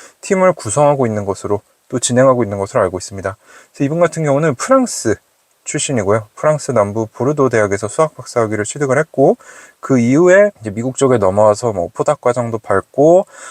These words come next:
또 특별히 박사 과정에서 오류 수정, 양자 오류 수정에 초점을 맞추었다. 근데 그때만 해도 양자 컴퓨팅은 좀 학문적이고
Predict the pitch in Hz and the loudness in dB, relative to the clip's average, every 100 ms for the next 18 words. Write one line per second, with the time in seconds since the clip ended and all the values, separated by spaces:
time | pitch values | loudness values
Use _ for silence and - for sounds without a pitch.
0 | - - - - - 196 147 156 - - | -20 -12 -10 -8 4 4 4 -2 -6 -2
1 | 127 120 110 104 117 107 101 147 190 - | 0 2 -2 -4 -4 -4 -4 -4 -4 -4
2 | 123 98 - _ 90 104 113 117 110 - | -2 -2 -2 _ -4 0 0 0 0 -4
3 | 110 127 156 165 - 175 139 135 104 90 | -2 -2 -4 -8 -2 -2 0 0 -2 -2
4 | 117 - 104 104 _ _ - _ - 139 | -4 -2 -4 -6 _ _ -20 _ -6 -2
5 | - 175 170 147 131 127 92 127 - 120 | 2 4 4 2 2 -2 -2 -6 -6 -8
6 | 117 113 107 107 - 185 190 202 - 131 | -6 -10 -8 -10 -8 -6 -2 -2 0 2
7 | 110 117 143 | 2 0 -2